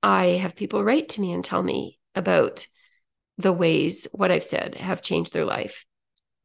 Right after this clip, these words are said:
And I would love you to be part of my team to help me reach more people. This is an act of love I do for you and for people that could benefit from hearing what I have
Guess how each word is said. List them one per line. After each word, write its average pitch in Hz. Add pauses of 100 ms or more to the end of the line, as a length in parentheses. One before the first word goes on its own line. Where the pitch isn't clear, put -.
(140)
And 202 (840)
I 202
would 240
love 190
you 196
to 185
be 185
part 190
of -
my 190
team 214 (160)
to 226
help 233 (440)
me 220
reach 226 (200)
more 202
people. - (360)
This 208
is 190
an 196
act 190
of 185
love 185 (440)
I 208
do 196
for 185
you 180 (460)
and 185
for 214
people 214
that -
could 220
benefit 302
from 208
hearing 196
what 190
I 190
have 185